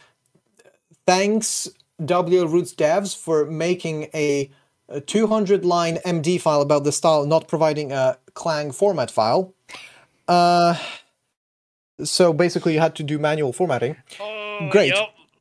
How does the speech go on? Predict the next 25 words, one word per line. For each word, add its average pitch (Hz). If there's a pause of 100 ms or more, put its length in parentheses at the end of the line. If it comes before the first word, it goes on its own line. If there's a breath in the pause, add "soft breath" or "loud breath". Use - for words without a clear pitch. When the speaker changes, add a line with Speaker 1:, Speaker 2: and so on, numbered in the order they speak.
(180)
Speaker 2:
That 196
sounds 190
fun. -
Speaker 1:
Um, 190 (1900 loud breath)
uh, 160
so, 180 (800)
to, 190
like, 170
eighty 185
comments 151
about 131
the 123
format 120
and 104
stuff 113
like 110
that, 110 (200 soft breath)
Speaker 2:
Mm-hmm. 165
Speaker 1:
uh, 175
Simon 262 (120)
asked 196
me 180
a 165
question, 165
like, 120